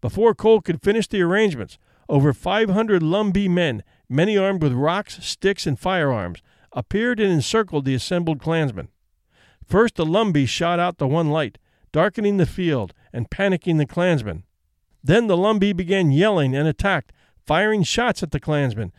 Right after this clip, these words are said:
several of whom briefly returned fire, but to no avail. Four Klansmen were wounded in the exchange of gunfire. The remaining Klansmen fled the scene, leaving their family members, the public address system, unlit cross,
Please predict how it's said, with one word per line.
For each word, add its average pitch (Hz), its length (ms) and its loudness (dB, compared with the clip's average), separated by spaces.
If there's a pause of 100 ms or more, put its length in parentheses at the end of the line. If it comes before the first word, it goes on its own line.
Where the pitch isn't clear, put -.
(160)
several 190 480 0
of 123 80 -2
whom 156 240 2
briefly 160 400 -4
returned 151 460 -2
fire, 170 420 -4 (320)
but 131 140 -4
to 151 100 0
no 156 180 4
avail. 131 460 -2 (680)
Four 214 320 4
Klansmen 196 480 2
were 170 120 4
wounded 165 400 2
in 147 100 2
the 151 100 2
exchange 170 400 0
of 131 120 -2
gunfire. 117 680 -4 (460)
The 123 100 -2
remaining 175 500 4
Klansmen 160 480 2
fled 196 320 -2
the 190 80 2
scene, 151 440 -2 (340)
leaving 180 300 2
their 156 100 2
family 202 320 0
members, 123 420 2 (240)
the 131 100 -10
public 190 360 0
address 175 300 0
system, 117 480 -6 (340)
unlit 214 460 2
cross, 175 480 -2